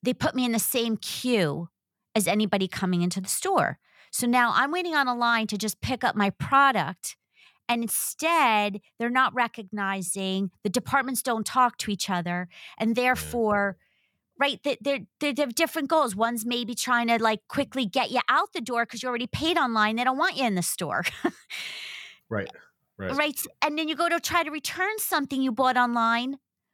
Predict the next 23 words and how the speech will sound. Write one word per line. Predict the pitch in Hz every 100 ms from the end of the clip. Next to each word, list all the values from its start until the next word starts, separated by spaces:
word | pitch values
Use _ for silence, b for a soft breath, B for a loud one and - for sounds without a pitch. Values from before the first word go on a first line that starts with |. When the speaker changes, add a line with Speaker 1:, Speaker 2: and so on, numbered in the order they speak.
| _
Speaker 1:
but | 302 233
then | 302 294 294 277
the | 262
retail | 330 381 - 302
store, | - - 269 277
and | 277
the | 277
retail | 302 - 302
store's | - 269 247
like, | 254 220
"Sorry, | - 277 262
you | 247 254
have | 233
to | -
return | 247 - 339 403
it | 403
online." | 262 226 220 233
And |
I'm | 254
like, | 285 262 -
"But | 320 - _ -
aren't | 370
you | 370